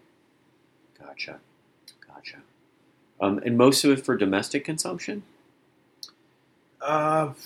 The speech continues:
Speaker 2: boy, that's a good question. I'm
Speaker 1: Or
Speaker 2: not sure where it goes. You know, when I go and I look on the web, I know that in Europe it's pretty popular, especially in England. It's, uh, it's very popular in England. Um,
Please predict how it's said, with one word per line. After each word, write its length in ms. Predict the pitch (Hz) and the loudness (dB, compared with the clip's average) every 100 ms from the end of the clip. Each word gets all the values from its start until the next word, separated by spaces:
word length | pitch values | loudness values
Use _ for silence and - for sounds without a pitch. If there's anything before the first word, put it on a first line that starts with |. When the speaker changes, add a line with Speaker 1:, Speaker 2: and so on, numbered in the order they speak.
| - - - - | -18 -16 -18 -14
Speaker 2:
boy, 160 | 143 143 | -6 -4
that's 160 | 143 - | -4 0
a 40 | |
good 140 | 156 - | 0 2
question. 280 | 175 147 | 2 4
I'm 80 | 120 | 8
Speaker 1:
Or 40 | 208 | 8
Speaker 2:
not 160 | - | 8
sure 200 | - 190 | 6 6
where 140 | 180 151 | 6 6
it 80 | |
goes. 400 | 135 165 165 156 - | 8 6 6 0 0
You 80 | 151 | 4
know, 140 | 156 | 4
when 100 | 147 | 4
I 120 | 151 | 2
go 300 | 131 156 170 | 2 4 4
and 100 | 180 | 4
I 40 | 139 | 2
look 260 | 147 156 | 2 2
on 100 | 175 | 2
the 80 | 131 | 0
web, 340 | 110 117 147 - | 0 0 0 0
I 80 | 127 | -2
know 240 | 131 139 151 | 2 2 2
that 220 | 117 - - _ _ _ | 0 -2 -16 _ _ _
in 240 | 131 110 107 | -4 -2 0
Europe 400 | 123 151 175 123 | 4 4 4 0
it's 160 | - | -4
pretty 240 | - 147 123 | -2 0 2
popular, 540 | 123 127 127 139 120 | 2 2 2 2 2
especially 600 | - - 117 131 139 107 | 0 -2 -2 0 -2 -4
in 100 | 95 - | -6 -12
England. 420 | 110 120 104 87 - _ _ _ _ _ _ | -2 -2 -2 -6 -16 _ _ _ _ _ _
It's, 160 | - - | -12 -4
uh, 380 | 98 92 90 90 | -2 -2 -4 -6
it's 160 | 87 - | -10 -12
very 300 | 101 113 110 | -4 -4 -4
popular 500 | 107 98 101 95 92 | -4 -6 -6 -8 -8
in 80 | |
England. 400 | 90 98 95 90 - _ _ _ _ _ - | -10 -16 -14 -16 -18 _ _ _ _ _ -20
Um, 320 | 92 90 90 | -18 -16 -18